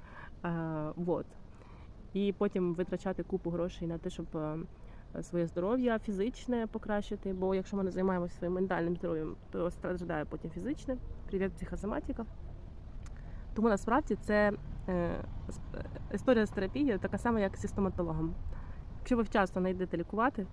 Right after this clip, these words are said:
себе, не відводите себе до спеціаліста, то потім буде дорожче.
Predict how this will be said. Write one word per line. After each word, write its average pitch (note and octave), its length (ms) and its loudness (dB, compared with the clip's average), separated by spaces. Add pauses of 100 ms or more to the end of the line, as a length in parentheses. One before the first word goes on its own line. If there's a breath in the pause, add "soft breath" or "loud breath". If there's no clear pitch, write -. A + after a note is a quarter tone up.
(220)
себе, F3 260 -2 (640)
не G3 100 2
відводите F#3+ 480 0
себе F3+ 380 -2 (140)
до E3+ 220 0
спеціаліста, F#3 580 -4 (540)
то F#3+ 60 -8
потім A#3 260 4
буде G3 160 2
дорожче. F3 400 -4